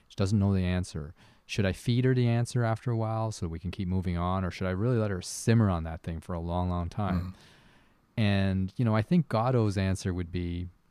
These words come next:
Speaker 1: "Let her figure it out on her own.
Speaker 2: Mm-hmm.
Speaker 1: Eventually she'll get there." You know, maybe nudge it a bit. And my student actually is from mainland China, so different background,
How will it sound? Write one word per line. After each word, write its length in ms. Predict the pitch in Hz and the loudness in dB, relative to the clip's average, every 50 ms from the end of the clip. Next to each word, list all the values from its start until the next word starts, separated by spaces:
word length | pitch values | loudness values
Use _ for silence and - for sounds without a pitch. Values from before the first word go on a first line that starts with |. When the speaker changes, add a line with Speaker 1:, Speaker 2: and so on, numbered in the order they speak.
| 110 104 95 95 90 | -10 -8 -6 -4 -4
Speaker 1:
"Let 140 | 87 90 | -4 -2
her 80 | 98 101 | -2 -2
figure 320 | 98 - 104 101 101 107 | -2 0 0 0 2 2
it 80 | 104 104 | 2 2
out 140 | 107 107 107 | 2 2 2
on 100 | 104 104 | 0 0
her 160 | 104 101 92 | 0 0 0
own. 140 | 85 - 107 | 0 0 0
Speaker 2:
Mm-hmm. 80 | 113 | 0
Speaker 1:
Eventually 340 | 147 87 87 90 - - 98 | 0 0 -2 -2 -2 -2 -4
she'll 160 | - - 101 90 | -2 -2 -4 -4
get 260 | - 90 90 - - | -2 -4 -4 -4 -4
there." 260 | 87 80 78 80 85 90 | -6 -6 -6 -6 -6 -4
You 80 | 98 | -4
know, 80 | 90 90 | -2 0
maybe 240 | 95 98 92 98 95 | 0 0 0 0 0
nudge 320 | 92 95 95 98 95 101 | 2 2 2 2 0 0
it 80 | 85 87 | -2 -4
a 60 | 80 | -6
bit. 260 | - 82 82 82 101 - - - - - - _ _ _ _ _ _ _ - | -6 -8 -10 -10 -12 -16 -20 -20 -20 -20 -20 _ _ _ _ _ _ _ -2
And 320 | 107 101 101 98 98 101 | 0 2 2 2 2 2
my 100 | 104 107 | 2 2
student 380 | 101 - - 156 196 165 117 101 | 2 4 4 6 6 6 6 6
actually 300 | 98 104 98 - 101 92 | 4 4 2 2 0 0
is 100 | 87 - | 0 -2
from 260 | - - 117 104 101 | 0 2 4 6 6
mainland 360 | 101 95 95 92 90 87 82 | 6 4 4 2 0 -2 -4
China, 360 | - - 80 80 82 82 80 - | -6 -6 -8 -8 -6 -8 -8 -4
so 160 | - 92 87 | -4 -2 0
different 380 | 82 113 113 - 123 110 104 - | 2 2 4 6 6 4 4 4
background, 680 | 92 90 87 90 - 98 90 85 82 82 82 82 82 | 2 2 2 0 -2 -2 -2 -2 -2 -4 -6 -8 -8